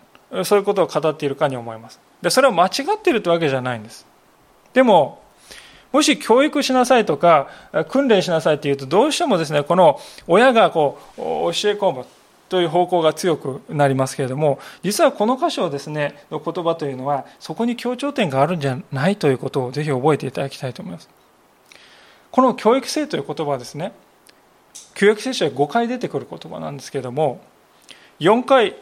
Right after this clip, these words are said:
一回はここですよね。他の四回があとどういうところで用いられているかというとですね、イスラエルという国でですね、神殿が建てられますよね。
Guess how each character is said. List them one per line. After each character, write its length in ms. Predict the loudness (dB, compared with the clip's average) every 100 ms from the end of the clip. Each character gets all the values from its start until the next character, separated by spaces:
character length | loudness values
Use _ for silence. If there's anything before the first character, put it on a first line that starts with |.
| _
一 120 | -10 0
回 200 | 4 4
は 80 |
こ 120 | 2 -4
こ 100 | -6
で 80 |
す 60 | -8
よ 80 | -12
ね。 100 | -12
他 240 | -6 -4
の 100 | -2
四 220 | -2 -2
回 160 | 0 0
が 80 | 0
あ 60 |
と 100 | -2
ど 160 | 0 0
う 40 |
い 20 | 0
う 40 |
と 100 | -4
こ 100 | -4
ろ 100 | -4
で 40 |
用 240 | -6 -6 -2
い 40 |
ら 80 | -2
れ 60 | -4
て 80 |
い 20 | -8
る 80 |
か 100 | -10
と 120 | -12 -12
い 20 |
う 20 |
と 80 | -12
で 60 |
す 120 | -12 -10
ね、 280 | -8 -8 -14 _ -20 -20 -18 -12
イ 120 | -4
ス 140 | 0
ラ 100 | 4
エ 40 | 2
ル 80 |
と 80 | 0
い 20 |
う 20 | -6
国 260 | -8 -8
で 80 | -10
で 60 | -12
す 80 |
ね、 240 | -10 -10 -8
神 280 | -6 -4 -2
殿 140 | -2
が 120 | -2 -4
建 140 | -4
て 100 | -4
ら 80 | -4
れ 60 |
ま 120 | -4 -8
す 120 | -10
よ 80 | -12
ね。 220 | -12